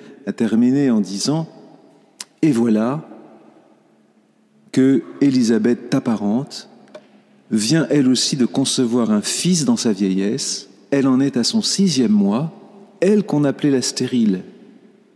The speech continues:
Car rien n'est impossible à Dieu. » Rien. Marie dit alors : « Je suis la servante du Seigneur,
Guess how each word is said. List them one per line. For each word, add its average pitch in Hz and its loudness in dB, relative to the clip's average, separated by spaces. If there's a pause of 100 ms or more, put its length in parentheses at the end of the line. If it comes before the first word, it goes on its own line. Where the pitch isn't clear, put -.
(760)
Car 156 -2 (460)
rien 160 0 (520)
n'est 113 -2
impossible 117 -4 (120)
à 98 -8
Dieu. » - -12 (1300)
Rien. 196 -4 (2500)
Marie 110 0
dit 110 -2
alors : « 107 2
Je 104 -4
suis 101 -2
la 101 0
servante 107 0
du 92 -2
Seigneur, 95 -6